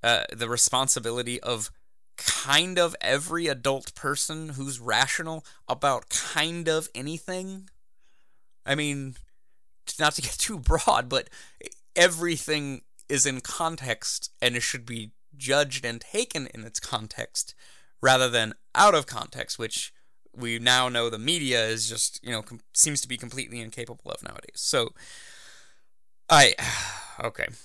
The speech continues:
I'm not exactly sure what else it was <laughs> that I wanted to say about this. Uh, I wanted to post some of Thomas Nast's art on, on the blog post and everything. Uh, check his stuff out. His art was beautiful, and then e-, think about that,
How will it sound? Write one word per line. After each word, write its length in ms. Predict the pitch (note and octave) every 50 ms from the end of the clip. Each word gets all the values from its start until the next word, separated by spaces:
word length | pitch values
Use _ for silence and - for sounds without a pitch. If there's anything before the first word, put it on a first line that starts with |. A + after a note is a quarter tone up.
| - - - - - - - - - - - - - - - - - - - - -
I'm 120 | E3 E3
not 100 | E3 D#3
exactly 360 | D3 C3+ C3 C#3 C3+ C3+ B2+ A#2+
sure 260 | - - C3 B2 - -
what 380 | A#2 A2+ A#2 A#2+ B2 B2 A#2+
else 240 | A#2+ A#2 A#2+ - -
it 100 | B2+ G#2+
was 220 | A2 A#2 A#2+ A2+
<laughs> 0 |
that 180 | - - - -
I 40 | C#3
wanted 180 | - - -
to 100 | - -
say 220 | - - - B2 B2
about 300 | B2 B2+ B2 A#2+ A#2+ -
this. 280 | B2+ B2+ C3+ - - - - - - - - - - -
Uh, 420 | - C3 C3 C3 B2 A#2+ A#2+ G#2+ -
I 100 | - A#2+
wanted 260 | C3+ D3+ E3 F3 F3+ F3
to 60 | F3
post 280 | - E3 D#3 D3+ -
some 120 | - D3+ C#3
of 100 | B2 -
Thomas 360 | - C#3+ C3 C3 B2+ - -
Nast's 380 | B2+ A#2+ B2+ B2+ - - - -
art 240 | - A2 A#2+ B2+ - -
on, 300 | - A2+ G#2+ A2 G#2+ G#2+ - -
on 140 | - G2+
the 60 | - -
blog 320 | - C#3+ C#3+ C#3+ C3+ C3+
post 320 | - C#3+ C3 C3 - -
and 60 | A#2+ A#2+
everything. 460 | A#2 A#2 A2 - A#2 A2+ A2+ A2+ A2 - - - - - - - -
Uh, 280 | - G#2+ G#2 G#2 G#2 - -
check 340 | - - - - E3 D#3+ -
his 180 | - F#3+ F3 -
stuff 280 | - - D3 C3+ -
out. 180 | A#2 A#2 A#2+ A#2+
His 80 | A#2 - -
art 180 | G3+ A3 -
was 140 | - E3 C#3+
beautiful, 520 | C3+ C3 C3 B2 B2 - - C3 A#2 A#2+ -
and 300 | - A#2+ A#2+ A#2+ A#2+ A#2
then 280 | A#2+ A#2+ A#2+ A#2+ A#2 - - - - -
e-, 120 | - - - - - G3+ - - - - -
think 280 | - - A#3 A3 G#3+
about 360 | G3 F3+ D#3 D3+ C#3+ G#2 G#2 A2
that, 420 | A#2 G2 - - - - -